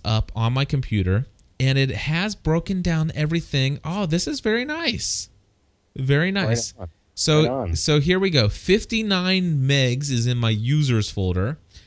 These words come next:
Speaker 1: So if I break that down, I see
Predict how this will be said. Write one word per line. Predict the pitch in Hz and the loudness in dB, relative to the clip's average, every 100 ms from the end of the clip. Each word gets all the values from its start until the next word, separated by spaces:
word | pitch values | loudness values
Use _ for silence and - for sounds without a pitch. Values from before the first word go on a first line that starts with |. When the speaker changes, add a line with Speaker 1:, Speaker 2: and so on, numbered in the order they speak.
| _ | _
Speaker 1:
So | - 131 120 | -4 0 2
if | 117 123 | 0 0
I | 120 | -2
break | 113 143 165 - | 0 -2 -2 -4
that | 170 135 | -6 -4
down, | 131 131 110 110 120 | -2 0 0 -2 -2
I | 120 | -2
see | 120 - 127 120 117 110 | -2 -2 0 2 2 0